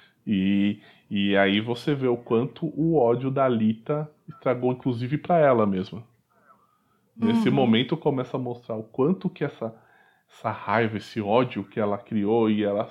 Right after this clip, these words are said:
Speaker 1: e é um ódio cego, porque ela simplesmente, tudo bem, ela foi, ela, eu acho que de mais do que ninguém ali, ela foi vítima, armaram pra ela.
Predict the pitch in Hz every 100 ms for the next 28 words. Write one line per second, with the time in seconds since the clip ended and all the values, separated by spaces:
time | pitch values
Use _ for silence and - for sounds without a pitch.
0 | - 127 117 123 127 131 139 - - 170
1 | 139 117 123 - 123 143 135 135 147 -
2 | 160 - _ _ _ _ _ 196 180 156
3 | 139 - 156 147 - 143 139 143 147 -
4 | 147 143 143 160 175 - 165 143 135 131
5 | 131 135 135 156 135 135 131 - 101 101
6 | 104 131 120 - 101 95 90 92